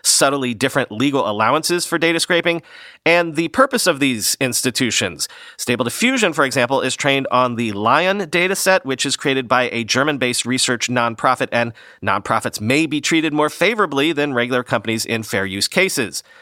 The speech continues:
The lawsuit launched by Butterick and the Joseph Saveri law firm has also been criticized for containing technical inaccuracies. For example, the suit claims that A I art models, quote, store compressed copies of copyright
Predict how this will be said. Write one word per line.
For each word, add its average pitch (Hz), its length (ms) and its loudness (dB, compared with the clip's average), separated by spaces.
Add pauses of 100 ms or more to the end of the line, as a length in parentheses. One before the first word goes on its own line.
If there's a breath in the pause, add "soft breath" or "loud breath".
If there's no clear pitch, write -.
(320 loud breath)
The 147 100 2
lawsuit 208 460 0
launched 185 280 2
by 175 160 4
Butterick 170 420 2
and 160 320 2
the 143 180 0
Joseph 147 500 -2
Saveri 143 600 2
law 135 240 4
firm 165 400 0 (300)
has 151 120 2
also 202 180 2
been 208 140 0
criticized 226 600 2
for 165 120 -4
containing 165 480 -2
technical 175 480 0
inaccuracies. 160 840 0 (380 loud breath)
For - 80 2
example, 175 320 2
the 254 80 0
suit 226 260 0
claims 190 320 2
that 143 240 2
A 170 160 4
I 170 220 4
art 165 180 2
models, 139 300 2
quote, 143 280 0
store 220 460 2
compressed 190 600 -2
copies 175 400 -2
of 127 180 -2
copyright 175 460 0